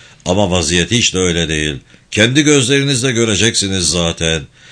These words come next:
Sayıları yüz bine yaklaşan İtalyan kuvvetlerinin karşısında mücahit sayımız çok az.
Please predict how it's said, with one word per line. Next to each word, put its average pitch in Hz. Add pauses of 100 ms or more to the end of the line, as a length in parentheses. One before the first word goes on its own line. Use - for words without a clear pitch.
(200)
Sayıları 175
yüz 160
bine 147
yaklaşan 101
İtalyan 107
kuvvetlerinin 104
karşısında 95
mücahit 120
sayımız 117
çok 101
az. 85